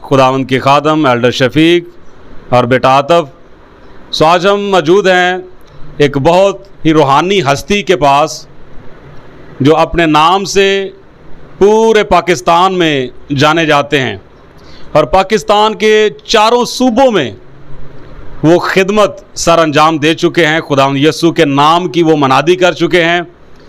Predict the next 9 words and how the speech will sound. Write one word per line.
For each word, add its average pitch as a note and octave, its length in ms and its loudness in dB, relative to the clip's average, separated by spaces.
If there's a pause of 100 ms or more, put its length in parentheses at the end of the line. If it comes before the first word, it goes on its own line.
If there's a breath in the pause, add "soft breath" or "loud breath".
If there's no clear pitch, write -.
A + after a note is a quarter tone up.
(400 loud breath)
और C#3 100 4
वो D3 120 2
मोतबर G#3+ 520 2
नाम G3+ 420 0 (380)
जो D3+ 80 2
आज D3+ 240 2
आप D3 120 0
सबके D3+ 360 0
सामने D3+ 640 0